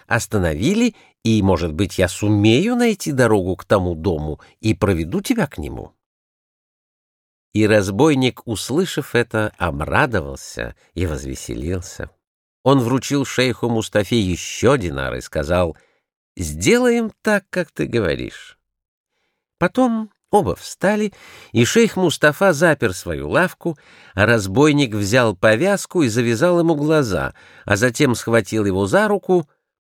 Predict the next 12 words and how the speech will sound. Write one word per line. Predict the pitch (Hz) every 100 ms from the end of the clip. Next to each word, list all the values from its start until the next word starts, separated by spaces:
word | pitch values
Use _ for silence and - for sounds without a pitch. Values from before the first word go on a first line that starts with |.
| _
и | 101
они | 85 90
пошли. | - 113 - - 60 _ _ _ _ _ _ _ _ _ _ _ _ _ _ _ _ _
И | 151
шейх | 139 247 226 196
Мустафа | 175 - 170 151 196 185 -
то | 202
брал | 101 90 73
направо, | 76 - - 123 190 170
то | 170 107
сворачивал | - 90 78 73 - 71 73
налево, | 71 78 104 202 190